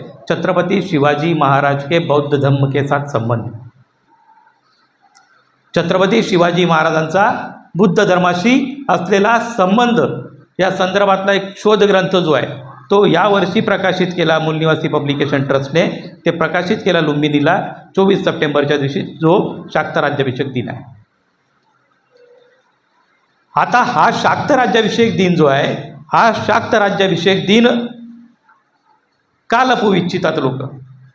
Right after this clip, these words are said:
सरकारी लोक असतील किंवा ब्राह्मणी व्यवस्थेत बसलेले लोक असतील,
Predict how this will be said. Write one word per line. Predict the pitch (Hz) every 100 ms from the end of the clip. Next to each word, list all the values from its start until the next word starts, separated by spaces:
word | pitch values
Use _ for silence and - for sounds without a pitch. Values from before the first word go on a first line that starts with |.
| _ _ _ _ _ -
सरकारी | 156 156 185 202
लोक | 185 175 175
असतील | 160 202 220 -
किंवा | 196 214 254 - - - -
ब्राह्मणी | 170 180 202 226
व्यवस्थेत | 196 156 185 208 240 -
बसलेले | 185 180 180 185 175
लोक | 165 165
असतील, | 147 151 208